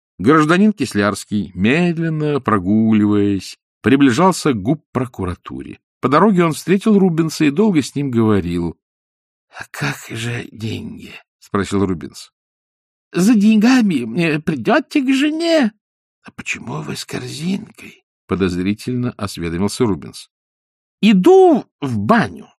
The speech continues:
Желаю вам легкого пара». Потом Кислярский зашел в кондитерскую С С П О, бывшую Бонбон де Варсови,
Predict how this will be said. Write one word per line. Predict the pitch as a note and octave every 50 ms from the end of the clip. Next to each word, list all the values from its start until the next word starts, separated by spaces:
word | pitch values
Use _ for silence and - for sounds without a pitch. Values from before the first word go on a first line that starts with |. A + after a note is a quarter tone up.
| _ _ _ _ _ -
Желаю | B2 A2 C3 C3 A#2 A2+ A2+ A#2+ B2+ - A#2+
вам | - G#2 G2
легкого | F#2 A2+ A#2 A#2 A2+ - - - - G#2+ G#2+ A2 A2+ _
пара». | - G#2 G2 - - - - - - _ _ _ _ _ _ _ _ _ _ _
Потом | - - C#3+ A#3+ A#3+
Кислярский | - F#3 - - D#3 E3 D3+ - - B2+ G2+
зашел | F2+ G#2+ - - C3 A2+
в | -
кондитерскую | - G#2+ G2+ G2 G2+ G#2 - - F#2+ - - - - G2 G2 - -
С | G2+ F2+ - - -
С | F2+ F2+ D#2+ - -
П | - F#2 F#2 -
О, | - A#2 D3 - _ _ _ _ _ _
бывшую | - A#2+ A#2+ - - - - A2 G#2+ G#2
Бонбон | F#2 F2+ A2 A2+ A2 G#2+ G#2 G2 G#2+ A2 A2 G#2 G2+ F#2
де | G#2 G2+
Варсови, | F#2+ G2+ F#2+ F#2 - - - G#2+ G2+ G2 F#2+ G2 G2+ G2 F#2 F2 -